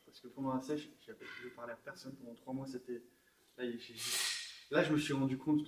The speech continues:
ce que c'était vraiment, euh, d'être un, un bodybuilder. <laughs> Parce que là, il y avait vraiment,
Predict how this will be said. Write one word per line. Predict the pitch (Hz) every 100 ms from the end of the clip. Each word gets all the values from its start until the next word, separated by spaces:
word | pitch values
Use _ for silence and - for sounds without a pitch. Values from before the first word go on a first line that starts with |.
| -
ce | -
que | 127
c'était | - 123 131
vraiment, | 120 120 123 123
euh, | 117 110 - - 135
d'être | 131 127
un, | 120 110 - - -
un |
bodybuilder. | 135 127 127 127 127
<laughs> | - - - - 302 240 -
Parce | 131
que | 139
là, | 156
il | 139
y |
avait | 127 127
vraiment, | 143 151